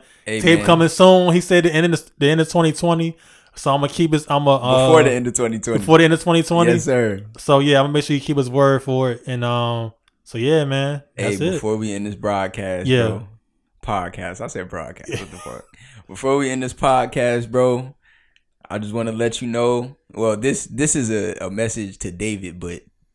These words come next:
Speaker 1: to all the people that's listening, bro has been shit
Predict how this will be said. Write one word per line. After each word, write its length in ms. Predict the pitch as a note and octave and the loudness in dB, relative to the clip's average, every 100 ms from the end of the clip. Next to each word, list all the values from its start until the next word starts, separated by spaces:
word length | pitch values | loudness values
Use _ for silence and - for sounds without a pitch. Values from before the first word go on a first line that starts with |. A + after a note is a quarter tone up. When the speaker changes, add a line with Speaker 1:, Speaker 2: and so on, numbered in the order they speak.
| _ | _
Speaker 1:
to 160 | - F#2+ | -10 -8
all 200 | F#2 A2+ | 0 0
the 80 | A2 | 0
people 280 | B2 G#2 G2+ | -6 -8 -6
that's 240 | G2+ G2+ | -6 -6
listening, 460 | A#2 A#2 B2 A#2 A#2+ _ _ _ _ _ | -8 -8 -10 -12 -16 _ _ _ _ _
bro 280 | B2 C#3 C#3 | 2 4 4
has 280 | C3+ A#2+ G#2+ | 2 -2 -4
been 520 | A2 A2+ G#2 F#2+ F#2+ _ _ _ _ _ _ _ _ _ _ - | -6 -4 -6 -8 -14 _ _ _ _ _ _ _ _ _ _ -10
shit 400 | - - A2 D2 | -6 -6 -6 -16